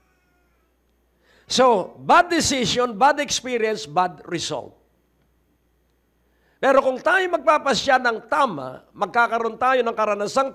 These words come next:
tama at ang resulta ng tama nating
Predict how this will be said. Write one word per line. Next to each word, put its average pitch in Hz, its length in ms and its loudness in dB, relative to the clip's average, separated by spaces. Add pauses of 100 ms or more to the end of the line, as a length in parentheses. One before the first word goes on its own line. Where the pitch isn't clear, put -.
tama 190 480 0 (160)
at 185 320 -2
ang 185 240 0
resulta 180 640 -2
ng 175 320 -8 (640)
tama 247 400 0
nating 185 560 -6